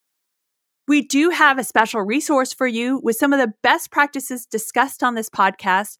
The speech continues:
with regards to hiring a qualified bookkeeper. The resource for this particular episode also includes some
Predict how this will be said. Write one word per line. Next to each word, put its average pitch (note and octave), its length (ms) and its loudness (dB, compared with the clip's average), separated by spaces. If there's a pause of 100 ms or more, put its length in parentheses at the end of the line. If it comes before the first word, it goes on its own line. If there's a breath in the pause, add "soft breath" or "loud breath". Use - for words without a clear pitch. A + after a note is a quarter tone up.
(200)
with A#3 160 -2
regards G#3 440 0
to A3+ 100 -4
hiring G3 500 -2
a F#3+ 60 -4
qualified F#3+ 680 0
bookkeeper. - 560 -8 (840 soft breath)
The A#3+ 80 2
resource C#4+ 520 0
for A#3 120 -2
this G#3+ 160 -6
particular A3 500 -2
episode C4+ 460 0 (100)
also A#3+ 300 2
includes A3 400 -6
some A3+ 220 -6